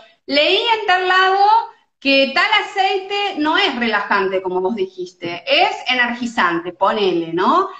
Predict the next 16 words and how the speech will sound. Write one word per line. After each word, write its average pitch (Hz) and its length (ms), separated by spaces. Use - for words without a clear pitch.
Pero 269 200
lo 302 100
leí 370 240
en 440 180
tal 339 200
lado, 196 480
¿en 370 180
dónde?". 202 600
En 247 140
una 349 200
página. 233 440
Bueno, 180 320
¿sabes 339 340
qué? 427 300
No 392 140
me 539 140